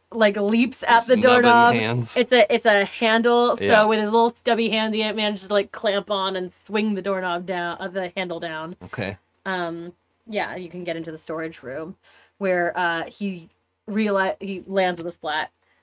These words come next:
Speaker 1: Um, <laughs> there's a little bit of pizza, uh, or calzone innards as he, um,
Speaker 2: Just a little
Speaker 1: get-
Speaker 2: bit of red goo.
Speaker 1: yeah,
Speaker 2: Yeah.
Speaker 1: gets up and scrabbles down the, uh, stairs.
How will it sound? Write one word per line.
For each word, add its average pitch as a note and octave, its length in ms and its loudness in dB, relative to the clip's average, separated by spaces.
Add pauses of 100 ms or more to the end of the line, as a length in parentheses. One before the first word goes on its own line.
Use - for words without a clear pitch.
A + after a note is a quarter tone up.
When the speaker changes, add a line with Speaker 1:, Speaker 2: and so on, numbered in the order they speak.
(460)
Speaker 1:
Um, D#3+ 500 -8 (240)
<laughs> - 200 -20
there's G#3+ 420 -6
a A3 80 -2
little F3+ 260 -2
bit G#3 140 -2
of G#3 120 -2
pizza, G#3 640 0 (400)
uh, F#3+ 300 0
or G3 140 -2
calzone F#3+ 500 0
innards F#3 400 -2 (540)
as E3+ 180 -4
he, E3+ 220 -6
um, D#3 180 -6
Speaker 2:
Just E3 240 -14
a B2+ 60 -8
little A2 100 -2
Speaker 1:
get- G2 160 2
Speaker 2:
bit F#2+ 80 -6
of - 140 -14
red F2 300 -6
goo. F2 380 -6
Speaker 1:
yeah, G#3 260 0
Speaker 2:
Yeah. F#3+ 40 0 (140)
Speaker 1:
gets A3+ 260 2
up G3 160 0
and F#3 220 -6
scrabbles - 640 -8
down E3 380 -4 (480)
the, E3 480 -6
uh, D3+ 420 -8
stairs. D#3+ 920 -8